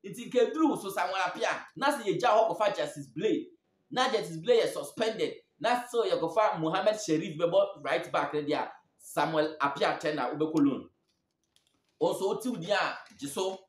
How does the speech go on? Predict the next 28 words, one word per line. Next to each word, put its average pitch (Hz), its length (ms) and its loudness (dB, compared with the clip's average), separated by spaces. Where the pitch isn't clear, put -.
Samuel 151 340 -2
Appiah 170 380 2
nso 185 160 -4
bɛkɔ. 180 480 2
Ernest 214 480 0
Osei 240 400 4
Poku. 185 400 0
Ernest 175 360 0
Osei 196 320 -2
Poku, 156 300 -4
penalty 220 380 0
na 185 100 -6
ɔkɔ 175 120 -2
sɛ 170 160 -2
ne 156 100 -2
nti 143 160 -10
no, 147 80 -4
ama 170 300 0
Ovim 180 340 0
a 165 40 -2
ɔde 165 200 -2
bɔ 180 120 -8
kɔtɔkɔ 143 300 -6
na 131 80 -4
ɛwɔ - 180 -6
fam, 185 260 0
penalty 190 420 -4
no, 143 180 -8